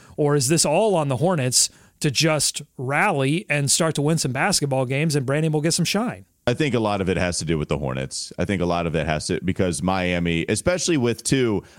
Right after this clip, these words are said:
Speaker 2: I think part of this is outperforming your expectation based off your draft selection. So Jordan Hawkins is getting a lot of love.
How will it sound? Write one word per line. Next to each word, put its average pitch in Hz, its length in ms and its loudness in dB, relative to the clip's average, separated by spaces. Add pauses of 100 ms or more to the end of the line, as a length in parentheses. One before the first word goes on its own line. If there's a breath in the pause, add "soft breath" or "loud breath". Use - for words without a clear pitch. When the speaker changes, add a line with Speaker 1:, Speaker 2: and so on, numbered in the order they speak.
Speaker 2:
I 143 60 2
think 160 180 -2
part 117 240 2
of 98 80 -4
this 110 240 0
is 87 120 -2
outperforming 92 600 0
your 85 100 0
expectation 85 800 -2
based 82 320 -2
off 80 220 -2
your 76 80 -2
draft 76 320 -2
selection. 90 600 -2
So 85 340 0
Jordan 104 260 -2
Hawkins 87 560 -2
is 78 100 -2
getting 87 220 0
a 78 60 0
lot 80 220 -2
of 73 100 -10
love. 92 420 0